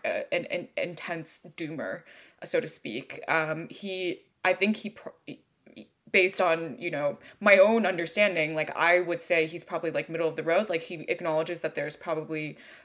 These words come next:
um, some existential risks, but that's, like, not really his main concern or his fixation in the same way that doomers sort of, like, really fixate and obsess over this particular fear. Um, and so,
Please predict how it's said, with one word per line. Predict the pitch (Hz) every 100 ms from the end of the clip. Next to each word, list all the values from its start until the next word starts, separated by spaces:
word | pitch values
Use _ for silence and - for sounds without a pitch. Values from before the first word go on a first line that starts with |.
| -
um, | 170 156
some | 165 - 175 165 165 165 165 - _
existential | 196 196 202 220 226 220
risks, | 240 247 - -
but | 185 165 - 160
that's, | 165 170
like, | 190 170
not | 160 156 156 156
really | 156 156 165
his | 170 175 151 - - -
main | 180 160 151 160
concern | 170 165 - 147 185
or | 202
his | 180 170
fixation | - - - 156 160 233 247
in |
the | 175
same | 160 170 170
way | 156
that | 165 147
doomers | 156 160 165
sort | 165 156
of, | 147
like, | 147 160
really | 180 170 160
fixate | 156 160 - 160
and | 147
obsess | 143 - 127 160 - -
over | 156 151
this | 143 135
particular | - 175 160 156 147 139
fear. | - - - 151 156 233 277 - - - - -
Um, | 190 175 160 156 156 151 _ _ _ _ - -
and | 226
so, | 226 214 190